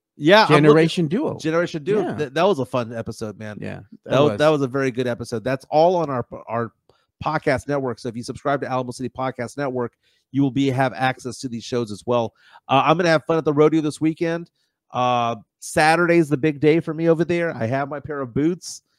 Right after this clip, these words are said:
Speaker 1: Uh, I'll be tweeting about it, most definitely. I wonder how much money I'm gonna spend. In my head, I'm spending two hundred bucks, but really that means four hundred because it is the rodeo. But, uh, I'm gonna do one event today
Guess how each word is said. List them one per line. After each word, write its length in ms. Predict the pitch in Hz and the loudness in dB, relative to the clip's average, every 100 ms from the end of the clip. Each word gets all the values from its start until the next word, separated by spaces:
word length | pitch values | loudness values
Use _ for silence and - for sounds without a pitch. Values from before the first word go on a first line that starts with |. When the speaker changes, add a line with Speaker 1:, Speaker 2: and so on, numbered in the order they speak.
| _ _ _ _ - | _ _ _ _ 0
Speaker 1:
Uh, 200 | 117 - | 0 4
I'll 120 | 135 | 4
be 120 | 160 | 4
tweeting 360 | 143 - 180 165 | 0 -2 -2 0
about 340 | 131 127 143 | 2 4 4
it, 140 | 170 - _ 117 123 | 0 -6 _ -20 -2
most 320 | 127 135 107 | 0 0 0
definitely. 640 | 127 139 139 143 165 170 - _ _ _ | -4 -4 -6 -6 -4 -4 -8 _ _ _
I 140 | 143 160 | 4 4
wonder 240 | 180 165 | 4 -2
how 80 | 156 | -4
much 180 | 143 139 | -4 -4
money 220 | 143 135 | -4 -4
I'm 100 | 117 | -4
gonna 200 | 117 110 | -8 -10
spend. 640 | - 143 147 165 180 165 - | -12 -6 -4 -4 -8 -14 -12
In 140 | 135 | -8
my 200 | 127 139 | -6 -6
head, 260 | 131 147 147 | -4 -4 -4
I'm 120 | 131 | -8
spending 300 | - 131 120 | -8 -8 -8
two 140 | - 131 | -8 -6
hundred 240 | 113 101 | -6 -2
bucks, 360 | 127 139 - - | 0 0 -2 -12
but 160 | 110 | -10
really 240 | 117 131 120 | -6 -4 -6
that 120 | 110 | -8
means 200 | 107 - _ | -14 -18 _
four 160 | 143 151 | -6 -4
hundred 360 | 151 151 147 _ _ _ _ _ _ _ 117 | -4 -6 -8 _ _ _ _ _ _ _ -14
because 300 | 117 139 131 | -2 0 2
it 100 | 143 | 0
is 140 | 120 | 0
the 100 | 131 | 0
rodeo. 480 | 120 120 113 113 110 | 2 2 0 -2 -2
But, 340 | 98 107 - | -4 -8 -6
uh, 220 | 110 104 - | -6 -6 -4
I'm 160 | 123 131 | -4 -2
gonna 100 | 135 | -2
do 180 | 131 | -2
one 360 | 120 117 165 220 | -4 0 2 4
event 400 | 226 170 165 160 - - | 2 2 0 -2 -12 -12
today 500 | 151 147 143 151 | -4 0 0 -4